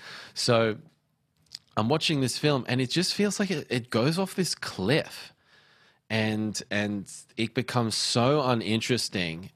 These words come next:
And this goes, and there's this big fight scene. It's, it's incredibly technically,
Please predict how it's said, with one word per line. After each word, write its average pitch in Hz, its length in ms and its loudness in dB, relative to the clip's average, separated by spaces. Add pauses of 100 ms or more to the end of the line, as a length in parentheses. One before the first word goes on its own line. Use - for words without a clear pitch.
And 117 180 0
this 120 160 -2
goes, 135 300 0
and 117 200 -2
there's 107 140 -2
this 98 160 -6
big 135 400 -2
fight 123 400 0
scene. 123 320 -2 (240)
It's, 143 220 0
it's 139 180 0
incredibly 143 920 2
technically, 110 800 -2